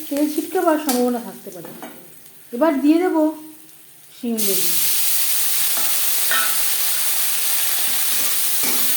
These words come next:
এই রান্নাতে আমি রসুন পেঁয়াজের ব্যবহার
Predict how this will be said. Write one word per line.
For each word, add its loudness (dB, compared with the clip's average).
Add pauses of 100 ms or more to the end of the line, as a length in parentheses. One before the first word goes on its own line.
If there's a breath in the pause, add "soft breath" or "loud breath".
(880)
এই 6
রান্নাতে 4
আমি 6 (1080)
রসুন 2
পেঁয়াজের 4
ব্যবহার 4